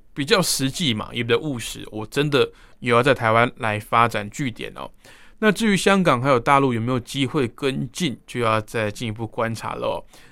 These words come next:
毕竟这牵扯到非常多版权的问题啊，还有其实大陆本身呢，对于国产娱乐影视事业其实是非常保护的。那到目前为止，大陆的主流串流平台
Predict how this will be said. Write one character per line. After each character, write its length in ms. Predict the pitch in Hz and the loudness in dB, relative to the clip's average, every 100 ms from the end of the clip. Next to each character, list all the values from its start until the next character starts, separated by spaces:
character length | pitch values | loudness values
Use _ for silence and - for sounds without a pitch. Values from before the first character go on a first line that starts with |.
| _ | _
毕 100 | 185 | 0
竟 160 | 180 165 | 2 2
这 140 | 165 | 0
牵 260 | 156 - 143 | 0 -2 -2
扯 80 | 123 | 0
到 160 | 120 | 0
非 160 | 117 135 | 0 -2
常 140 | 120 | -2
多 180 | 117 120 | 0 -2
版 240 | 117 110 | 0 -4
权 140 | 104 117 | -2 -4
的 80 | 123 | 0
问 240 | 180 135 | 0 0
题 240 | - 113 107 | -8 -10 -6
啊， 180 | 101 - - - | -6 -6 -20 -14
还 100 | - 165 | 0 2
有 60 | |
其 140 | - 127 | 2 -2
实 80 | |
大 220 | 127 180 156 | -2 2 4
陆 120 | 151 | 4
本 240 | 127 117 | 2 -2
身 200 | 110 156 | 0 0
呢， 120 | 139 | 0
对 260 | 127 156 135 | 0 -2 -2
于 80 | 123 - | -4 -6
国 240 | - 123 | -2 0
产 240 | 147 135 113 | 2 0 -4
娱 140 | 117 | -2
乐 140 | 131 131 | -2 -2
影 200 | 123 107 | -8 -12
视 220 | 107 131 117 | -8 -4 -4
事 260 | - 135 | -2 -2
业 240 | 127 123 - - | 2 0 -2 -14
其 260 | - - 120 | -18 -8 -4
实 60 | 113 | -2
是 140 | 131 | -2
非 160 | 113 120 | 0 -2
常 160 | 110 | -2
保 220 | 107 117 | -4 -6
护 260 | - 123 107 | -6 -8 -8
的。 160 | - - _ - - - | -10 -16 _ -20 -20 -4
那 100 | 185 | 0
到 160 | 180 202 | 4 4
目 180 | 208 208 | 4 2
前 160 | 143 | 2
为 140 | 131 135 | 0 -2
止， 140 | 120 | -2
大 160 | 107 123 | 0 0
陆 120 | 120 | 2
的 140 | 113 | 0
主 320 | 98 - 107 | -2 -4 -4
流 180 | 107 107 | -2 -2
串 220 | 107 156 | -4 -6
流 100 | 127 | -6
平 220 | 107 113 117 | -6 -8 -8
台 320 | 110 107 | -2 -2